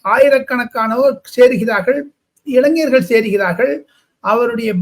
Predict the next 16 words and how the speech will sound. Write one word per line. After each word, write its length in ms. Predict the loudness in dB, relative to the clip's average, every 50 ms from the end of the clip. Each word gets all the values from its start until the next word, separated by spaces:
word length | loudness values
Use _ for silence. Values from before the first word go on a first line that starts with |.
| -2
பாஷை 520 | 0 0 0 0 0 -2 -4 -4 -2 -2 -2
அந்-, 380 | -2 -2 -2 -4 -4 -6 -8
ஆங்கிலம், 600 | _ -8 -6 -6 -4 -4 -4 -4 -4 -2 -2 -2 -2
ஹிந்தி 680 | -2 -2 -2 -2 -2 -4 -6 -6 -4 -4 -4 -4 -6 -6
போன்றவைகள் 380 | -6 -6 -4 -4 -4 -4 -4
எல்லாம் 340 | -4 -4 -4 -4 -4 -4 -4
மிக 220 | -4 -4 -4 -4
மிக 260 | -6 -2 0 0 0 0
சுலபமாக, 760 | -2 -2 -2 -2 -2 -2 -2 -2 -2 -4 -4 -4 -6 -6 -6 -4
மைதிலி 480 | -2 -2 -2 -4 -4 -4 -4 -2 0 0
என்று 200 | 0 0 -2 -4
சொல்லக்கூடிய 880 | -4 -4 -4 -2 -4 -4 -4 -8 -8 -4 -2 0 0 2 2 0 0 -2 -6 _ _ _ _ _ _ _ _ _ _ _ _ _ _ _ _ _ -6
பீகாரில் 520 | -4 -2 2 2 2 2 2 0 -2 -4 -2
பேசக்கூடிய 540 | -2 -2 -2 -2 -4 -6 -6 -8 -6 -4 -4
ஹிந்தியினுடைய 760 | -2 0 0 0 0 0 -2 -4 -4 -4 -4 -4 -2 -2 -2
ஒரு 380 | -2 -2 -2 -2 -4 -6 -8